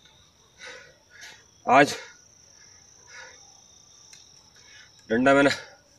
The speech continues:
उठा लिया एक, हिम्मत काम नहीं कर रही। तो दोस्तों, अब मैं यहाँ से निकलता हूँ।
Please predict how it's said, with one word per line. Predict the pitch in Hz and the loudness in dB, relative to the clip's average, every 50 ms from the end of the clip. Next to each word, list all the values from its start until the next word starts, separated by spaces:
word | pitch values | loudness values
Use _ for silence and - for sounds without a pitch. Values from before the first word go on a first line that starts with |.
| _ _ _ _ _ _ _ _ _ _ _ | _ _ _ _ _ _ _ _ _ _ _
उठा | - 120 - - 254 | -10 -2 0 2 2
लिया | 262 - 147 143 | 4 6 6 8
एक, | 151 165 170 - - - - - _ _ _ _ _ _ _ _ - - - _ _ _ _ _ _ _ - | 8 8 8 6 2 -8 -18 -20 _ _ _ _ _ _ _ _ -20 -20 -20 _ _ _ _ _ _ _ -6
हिम्मत | 226 247 269 269 | 0 2 2 2
काम | - - 240 254 | 4 2 2 2
नहीं | 269 262 262 | 2 2 2
कर | 262 269 - | 2 2 4
रही। | 147 165 170 160 - - - - - _ _ - - - - - - - _ - - - - - _ _ _ _ _ _ _ _ - - - - _ _ _ _ - - - - - - - _ _ _ _ - | 4 4 2 2 0 -6 -16 -20 -20 _ _ -20 -20 -20 -20 -20 -20 -20 _ -20 -20 -20 -20 -20 _ _ _ _ _ _ _ _ -20 -20 -20 -20 _ _ _ _ -20 -20 -20 -20 -20 -20 -20 _ _ _ _ -8
तो | 135 123 | -2 0
दोस्तों, | 143 143 139 - - 190 190 175 143 - - - - - - - - - - - - - - _ _ _ _ - | 2 2 0 0 -2 -2 -2 -2 -4 -6 -12 -20 -20 -20 -20 -20 -20 -20 -20 -20 -20 -20 -20 _ _ _ _ -20
अब | - - 110 | -12 -6 -2
मैं | 123 139 147 151 147 123 - - 113 | 2 2 2 2 2 -2 -6 -6 -2
यहाँ | 107 113 120 | 0 0 2
से | 117 - 143 | 2 2 2
निकलता | 127 120 - 123 120 - 143 | 2 2 2 0 0 2 0
हूँ। | 143 147 165 180 | 2 2 0 -2